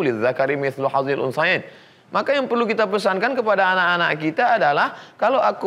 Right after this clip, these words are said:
mati nanti, kamu bagikan harta ini menurut hukum faraid, menurut hukum mawaris, menurut hukum Al-Quran dan Sunnah Rasulullah Sallallahu Alaihi Wasallam. Itulah pentingnya kita,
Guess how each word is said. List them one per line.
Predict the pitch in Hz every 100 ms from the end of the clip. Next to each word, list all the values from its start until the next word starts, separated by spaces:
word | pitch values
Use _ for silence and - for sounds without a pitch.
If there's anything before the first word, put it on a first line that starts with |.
| 196
mati | 185 180
nanti, | 170 156 156 349
kamu | 339 202 190 180
bagikan | 156 139 123 107 160 196
harta | 143 123 117
ini | 104 120 170
menurut | 170 120 95 120 147 - - _ -
hukum | 110 - 113 160 202
faraid, | 104 101 92 80 - 120 - - - _ _ 98
menurut | 98 123 180 127
hukum | 113 - 185 196
mawaris, | 143 120 110 90 117 170 - - _
menurut | - 117 123 190
hukum | 127 113 165 180
Al-Quran | 120 - 101 117 160
dan | 117 98
Sunnah | 147 139 98
Rasulullah | 101 127 123 98 85
Sallallahu | 110 95 90 104 87
Alaihi | 85 80 80 165 - - - -
Wasallam. | 107 107 85 180
Itulah | 202
pentingnya | 175 123 127 156 196
kita, | 131 143 165 190